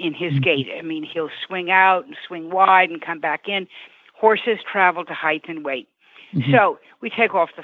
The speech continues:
Speaker 1: flares, we trim the toe where we want it to be, we measure what that toe length is.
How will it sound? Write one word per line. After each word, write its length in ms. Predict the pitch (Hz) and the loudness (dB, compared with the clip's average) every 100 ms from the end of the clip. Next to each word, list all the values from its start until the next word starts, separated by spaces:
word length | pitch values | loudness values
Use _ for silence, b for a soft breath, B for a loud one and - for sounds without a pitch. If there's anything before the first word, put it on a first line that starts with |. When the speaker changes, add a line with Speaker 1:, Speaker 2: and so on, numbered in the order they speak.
| - | -4
Speaker 1:
flares, 380 | 277 285 247 233 | 0 4 4 4
we 80 | 185 | -4
trim 240 | 175 214 196 | -6 -6 -6
the 80 | 185 | -6
toe 240 | - 196 | -2 -2
where 180 | 175 180 | -2 -4
we 140 | 170 | -6
want 220 | 160 165 156 | -6 -4 -6
it 100 | 143 | -8
to 60 | 165 | -12
be, 460 | 240 240 233 226 - B B - | -4 0 0 -2 -8 B B -8
we 240 | 196 196 | -4 -4
measure 540 | 185 185 196 190 202 | 0 2 2 2 -2
what 220 | 185 180 180 | -2 -4 -2
that 180 | 170 - - | -2 -2 -2
toe 180 | 202 190 | 0 0
length 340 | 180 170 170 - | 0 -2 -4 -10
is. 420 | - 233 220 220 | 2 6 8 6